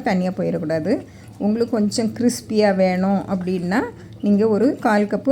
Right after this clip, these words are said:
அரிசி மாவு சேர்த்துக்கலாம் இதுல. நான் சேர்க்கல. பாருங்க, இப்படி கொஞ்சம் கெட்டியா இருக்கட்டும். இட்லி மாவு பதத்துல, தோசை மாவு பதத்துல வேண்டாம், இட்லி மாவு பதத்துல இருக்கட்டும். அப்படின்னா தான் நல்லா வெந்து வரும். உங்களுக்கு அரிசி மாவு சேர்த்து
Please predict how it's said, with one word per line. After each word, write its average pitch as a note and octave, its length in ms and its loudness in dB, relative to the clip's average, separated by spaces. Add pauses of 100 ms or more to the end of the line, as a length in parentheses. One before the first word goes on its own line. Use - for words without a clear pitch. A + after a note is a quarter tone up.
(100)
அரிசி G#3 320 2
மாவு G3+ 240 4
சேர்த்துக்கலாம் D3+ 520 -2 (180)
இதுல. D3+ 180 2 (760)
நான் G3 220 0
சேர்க்கல. F3+ 420 0 (1500)
பாருங்க, F3 280 -2
இப்படி G3+ 200 -2
கொஞ்சம் A3+ 240 2
கெட்டியா G3+ 340 0
இருக்கட்டும். G#3 460 -2
இட்லி G#3+ 260 0
மாவு F3+ 240 0
பதத்துல, E3+ 360 -2 (760)
தோசை G3 280 2
மாவு F#3 220 0
பதத்துல E3 320 -2 (100)
வேண்டாம், E3 360 -2 (360)
இட்லி F#3 260 -2
மாவு E3 220 -2
பதத்துல D#3 340 -4
இருக்கட்டும். G3+ 360 -2
அப்படின்னா G3 280 -2
தான் G#3+ 140 2
நல்லா F3 200 0 (100)
வெந்து F3 220 -2 (100)
வரும். F3 240 -4 (1600)
உங்களுக்கு G3 300 0
அரிசி G3 260 0
மாவு G3 180 2 (140)
சேர்த்து G#3+ 320 2